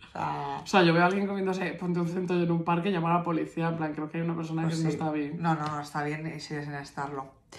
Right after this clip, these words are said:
Speaker 1: Eh, Paloma, trucos e
Speaker 2: Vale.
Speaker 1: ideas infalibles para triunfar como anfitriona.
Speaker 2: Vale, decimos uno y uno y uno.
Speaker 1: Sí, que yo no tengo, o
Speaker 2: Ah,
Speaker 1: sea,
Speaker 2: que los he
Speaker 1: yo
Speaker 2: apuntado.
Speaker 1: tengo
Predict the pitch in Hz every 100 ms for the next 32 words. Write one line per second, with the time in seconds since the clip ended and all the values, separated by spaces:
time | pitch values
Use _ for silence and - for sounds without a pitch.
0 | - - - - _ 208 208 202 208 233
1 | 214 175 - - 247 269 277 370 440 -
2 | - _ _ _ _ - 214 185 160 156
3 | 233 294 - - - _ - 247 214 -
4 | 190 190 220 240 285 370 440 - - _
5 | - 190 185 180 175 175 - 185 220 -
6 | - 185 175 170 165 170 165 170 160 143
7 | 127 - _ - - 180 170 165 202 202
8 | 240 220 214 214 208 202 208 180 165 160
9 | - - 170 165 156 165 160 139 175 165
10 | - - 165 170 175 175 196